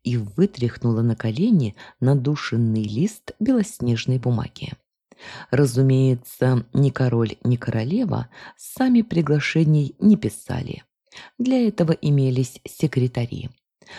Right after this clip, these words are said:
На работу их брали явно по почерку, у кого более вычурный, с большим количеством завитушек, тот и принят. Имеем честь пригласить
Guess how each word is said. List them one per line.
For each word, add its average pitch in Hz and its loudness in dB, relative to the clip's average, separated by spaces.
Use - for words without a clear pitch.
На 139 2
работу 131 0
их 123 -2
брали 123 0
явно 202 2
по 202 -2
почерку, 117 -6
у 262 4
кого 165 0
более 123 0
вычурный, 113 -2
с 113 -10
большим 127 0
количеством 120 -2
завитушек, 117 -4
тот 294 0
и 160 0
принят. - -6
Имеем 123 2
честь - -2
пригласить 123 -2